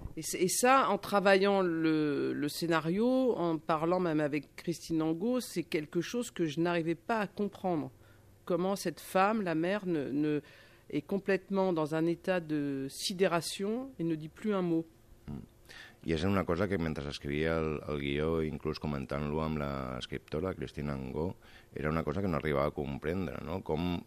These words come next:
Speaker 2: sabent això, no podria verbalitzar-ho i es quedava com petrificada, no?
Speaker 1: Mm. C'est, c'est ce qui fait toute la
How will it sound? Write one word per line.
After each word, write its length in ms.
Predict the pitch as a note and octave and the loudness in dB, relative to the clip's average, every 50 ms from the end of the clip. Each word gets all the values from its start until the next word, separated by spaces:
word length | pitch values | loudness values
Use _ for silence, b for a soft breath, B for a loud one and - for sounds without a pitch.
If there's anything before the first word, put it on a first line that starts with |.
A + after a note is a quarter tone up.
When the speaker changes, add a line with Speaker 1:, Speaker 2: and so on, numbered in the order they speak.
| - - | -10 -10
Speaker 2:
sabent 380 | - - D#2 C#2+ D#2 F2 F#2 F#2 | -4 -2 0 0 0 2 2 0
això, 300 | E2 - - F2+ E2+ F2 F#2+ | 0 0 0 0 2 2 2
no 220 | G#2 F#2+ E2 D#2 | 2 0 -2 -2
podria 320 | - E2 D#2 D#2 D#2 D#2+ E2 | -2 -2 0 2 2 2 2
verbalitzar-ho 720 | D#2+ D2 D2+ D2 C#2 C#2 C2 A#1 - D2+ C#2+ D2 F#2 F#2+ | 2 2 0 0 0 -2 -2 -2 -2 -2 0 0 0 0
i 60 | F#2 E2+ | 0 0
es 80 | - | -2
quedava 240 | - D#2 C#2 C#2 C#2+ | -2 -2 -2 -2 -2
com 160 | - D#2+ C#2+ | -2 -4 -4
petrificada, 720 | C#2 - - - C#2+ C#2 - C2+ - - B1 A#1+ A#1 A#1 A#1+ B1+ | -4 -6 -8 -8 -10 -10 -10 -10 -8 -6 -6 -6 -6 -6 -8 -10
no? 80 | - - - - - - - - - - | -10 -12 -14 -16 -20 -20 -20 -20 -20 -18
Speaker 1:
Mm. 300 | D3+ C#3 B2+ B2+ - - - - B B B B B | -16 -16 -16 -16 -18 -18 -20 -20 B B B B B
C'est, 220 | - - F#3+ - F3+ | -4 -2 -2 -2 0
c'est 160 | - G#3 G#3 | 0 0 0
ce 100 | F#3+ - | 0 0
qui 140 | - G#3+ G3 | -2 -4 -4
fait 300 | - - B3+ B3 B3 - - - - | 2 4 4 4 4 0 -8 -10 -6
toute 240 | - D4+ C#4+ - - | -4 -4 -4 0 0
la 160 | A3+ G3 G3 | 2 2 0